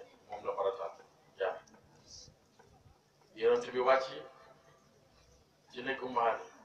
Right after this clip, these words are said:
xëy nettali leen ne kat démb sama borom daf maa la ñaane woon, dem naa Baytul Maqdis.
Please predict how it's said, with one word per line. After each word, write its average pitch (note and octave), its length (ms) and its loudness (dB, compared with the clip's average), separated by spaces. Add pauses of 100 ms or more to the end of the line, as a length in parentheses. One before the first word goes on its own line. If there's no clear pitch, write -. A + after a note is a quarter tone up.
(200)
xëy B2+ 180 4 (760)
nettali B2 360 0
leen A#2+ 180 4
ne A#2+ 80 2
kat A#2 200 2 (340)
démb B2+ 220 0 (880)
sama A#2+ 300 4
borom A#2+ 360 10
daf - 140 -6
maa A2+ 180 6
la - 80 6
ñaane C3 340 4
woon, B2 140 2 (520)
dem G#2 140 -10
naa A#2+ 180 4
Baytul A#2+ 280 2
Maqdis. A2+ 340 -2